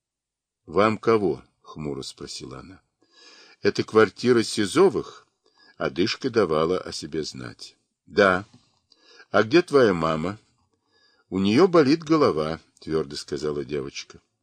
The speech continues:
"Скажи маме, что я пришел поговорить насчет папы". Девочка повернулась и побежала с криком: "Мама,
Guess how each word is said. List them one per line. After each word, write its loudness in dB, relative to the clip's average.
"Скажи 2
маме, 4
что -2
я 8
пришел 0
поговорить 2
насчет -2
папы". -4
Девочка 4
повернулась 2
и -2
побежала 2
с -10
криком: -6
"Мама, 0